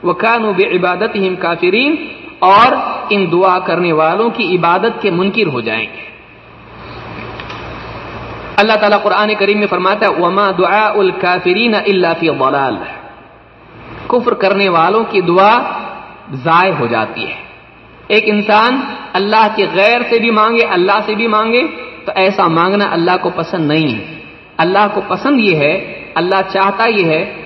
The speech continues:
اللہ کا حکم یہ ہے کہ بندہ صرف اللہ سے مانگے۔ "فَلَا تَدْعُ مَعَ اللَّهِ أَحَدًا۔" اللہ کے سوا کسی اور کو مت پکارو۔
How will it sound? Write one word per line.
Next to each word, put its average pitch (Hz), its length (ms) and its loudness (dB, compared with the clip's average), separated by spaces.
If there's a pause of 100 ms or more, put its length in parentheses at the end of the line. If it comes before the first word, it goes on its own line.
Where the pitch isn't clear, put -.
اللہ 196 360 4
کا 165 260 2
حکم 285 220 0
یہ 240 120 4
ہے 226 140 2
کہ 220 140 -2
بندہ 185 320 -2 (120)
صرف 233 240 -4
اللہ 147 280 0 (100)
سے 113 60 -10
مانگے۔ 90 340 -14 (1000)
"فَلَا 180 240 2
تَدْعُ 190 380 -2
مَعَ 185 140 2
اللَّهِ 180 400 2
أَحَدًا۔" 143 460 -4 (420)
اللہ 208 400 2
کے 190 140 -2
سوا 190 220 0
کسی 180 220 -4
اور 170 200 0
کو 151 160 -4
مت 156 180 -6
پکارو۔ 92 320 -6